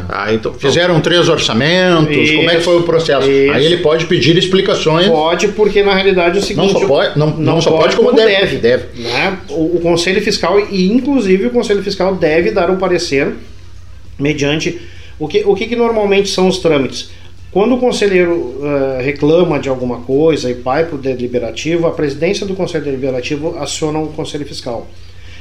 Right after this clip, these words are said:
Speaker 3: E o Conselho Fiscal passa a ter uma função fundamental nesta fiscalização, vamos dizer assim,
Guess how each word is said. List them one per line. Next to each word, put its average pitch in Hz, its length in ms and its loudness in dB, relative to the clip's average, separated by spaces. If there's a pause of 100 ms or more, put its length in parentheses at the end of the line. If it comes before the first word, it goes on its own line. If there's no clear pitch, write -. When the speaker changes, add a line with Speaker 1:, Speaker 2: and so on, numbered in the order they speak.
Speaker 3:
E 185 100 2
o 269 60 4
Conselho 196 420 0
Fiscal 170 600 -4 (260)
passa 180 380 -2
a 202 40 0
ter 180 220 2
uma 180 220 2
função 180 560 0 (360)
fundamental 220 840 0
nesta 185 560 2
fiscalização, 180 920 -2
vamos 165 200 -4
dizer 175 140 2
assim, 165 320 0